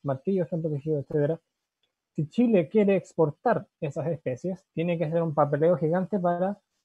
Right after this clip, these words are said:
em, decir, "Estamos exportando esta especie", y la exportamos y la capturamos de forma sustentable. Si tenéis los papeles de eso, eh, pasa cites y lo puedes comercializar. El tema es que eso no se refleja en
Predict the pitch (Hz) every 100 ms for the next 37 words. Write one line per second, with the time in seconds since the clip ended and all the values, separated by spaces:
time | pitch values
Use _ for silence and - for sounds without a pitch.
0 | _ _ _ - 156 160 151 147 143 135
1 | 131 - _ 139 147 196 202 208 _ _
2 | _ _ _ _ - 151 165 160 175 156
3 | 190 196 214 - 170 175 220 - _ _
4 | _ _ _ _ _ _ - 160 151 151
5 | - 165 139 190 190 170 165 147 135 151
6 | 139 156 170 190 170 - 160 175 180 180
7 | 151 156 135 123 123 135 _ _ - 135
8 | 151 175 180 180 185 185 180 190 190 190
9 | 196 214 170 156 160 160 156 190 _ _
10 | - 185 185 220 202 190 175 160 175 165
11 | 170 156 165 151 147 123 - _ _ _
12 | _ _ _ _ _ - 135 208 220 196
13 | 220 220 202 196 202 220 214 240 226 214
14 | 214 180 180 208